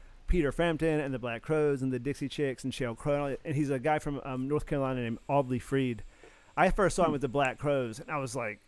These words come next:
Speaker 1: he's just one of those guys who's, most folks aren't gonna know who he is, but because he plays with everybody and can play fucking anything, he's one of the baddest fucking guitar players you'll ever see. Like, him,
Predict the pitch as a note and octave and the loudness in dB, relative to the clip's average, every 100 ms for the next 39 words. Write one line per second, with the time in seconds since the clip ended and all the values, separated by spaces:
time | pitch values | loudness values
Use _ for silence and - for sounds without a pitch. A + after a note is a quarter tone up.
0 | _ _ - G#3+ D4 C#4 F#3 F3+ D3+ B2 | _ _ 0 4 4 4 2 2 2 0
1 | C#3 C#3 C3 - C3+ A#2 - - - _ | 0 0 -2 -2 -4 -6 -10 -16 -20 _
2 | _ - - - E3 G3 F3+ E3 - E3+ | _ -20 -20 0 2 4 4 4 0 0
3 | D#3+ D#3 D#3+ D3 D#3 E3 C#3+ A#2 D3+ - | 2 2 4 4 4 4 2 0 -2 -2
4 | D#3+ - E3 C#3 F3 D#3 - F3 B2+ A#2+ | -14 -4 0 4 4 2 2 2 2 -2
5 | D#3+ D#3+ F#3 F#3 G3 G#3 F3 D3+ C#3+ C#3+ | 0 2 4 4 2 -2 0 0 0 0
6 | C3+ D3+ C#3 B2+ E3 D#3+ D#3+ A2+ D#3 C3+ | 0 -2 -2 0 2 2 0 0 -2 -2
7 | D#3 B2+ G2+ A2 D3+ C#3+ D3 C3 C#3 B2 | -4 -6 -10 -6 0 0 0 -2 -4 -4
8 | B2 C3+ B2 A#2+ B2 A2+ - - - - | -4 -2 -2 -2 -2 -4 -8 -18 -20 -20
9 | _ _ - D#3+ E3+ F#3 D3+ D3+ - D3+ | _ _ -2 0 4 6 6 2 0 0
10 | D3 E3+ - - F3+ G#3 G#3 G3+ | 0 0 -2 0 4 4 4 2